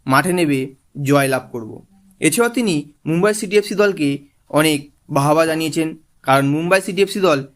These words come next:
একটা অত্যন্ত শক্তিশালী দল এবং তাদের বিরুদ্ধে তিন পয়েন্ট হয়তো আনতে পারত, কিন্তু শেষ মুহূর্তে দুই গোল খেয়ে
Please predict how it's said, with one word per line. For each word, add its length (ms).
একটা 240
অত্যন্ত 340
শক্তিশালী 640
দল 180
এবং 260
তাদের 300
বিরুদ্ধে 460
তিন 240
পয়েন্ট 300
হয়তো 580
আনতে 320
পারত, 340
কিন্তু 160
শেষ 280
মুহূর্তে 540
দুই 280
গোল 220
খেয়ে 420